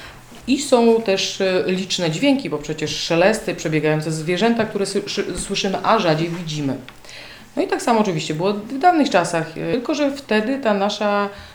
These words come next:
naszych przodków wyobraźnia chyba jeszcze była bardziej rozbudzona. To w lesie właśnie Słowianie umiejscowili liczne bóstwa, w tym Leszego, który pewną jest, e, kanwą naszego projektu.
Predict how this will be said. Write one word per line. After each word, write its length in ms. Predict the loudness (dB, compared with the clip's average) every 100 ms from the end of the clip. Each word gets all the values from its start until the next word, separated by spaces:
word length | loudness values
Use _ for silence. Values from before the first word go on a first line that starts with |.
| -14 -6
naszych 400 | 0 0 0 -4
przodków 500 | -2 -2 -2 -4 2
wyobraźnia 480 | 2 4 2 0
chyba 360 | -2 -2 0 0
jeszcze 280 | -2 -2 -4
była 340 | 0 2 0 -4 -16 -18 -2
bardziej 380 | 6 6 6 0
rozbudzona. 640 | -2 -2 0 0 0 -2 -8 -18 -20 -20 -2
To 120 | 2
w 120 | 4
lesie 300 | 6 6 4
właśnie 540 | 0 0 0 -2 -2 -4 -8 -20 -20 -20
Słowianie 520 | -6 -2 0 2 2
umiejscowili 640 | 2 0 -2 -4 -4 -6 -8
liczne 440 | -6 -6 -4 -4 -4
bóstwa, 580 | -4 -8 -2 0 0 -6 -20 -20
w 100 | -8
tym 260 | -4 0 2
Leszego, 640 | 2 2 0 0 -2 -2 -10 -20
który 300 | -6 -2 -2
pewną 340 | -2 0 0
jest, 320 | -2 -4 -6 -4
e, 160 | -4
kanwą 520 | -2 2 2 2 -2
naszego 320 | -2 -4 -6 -4
projektu. 500 | -2 -2 -4 -8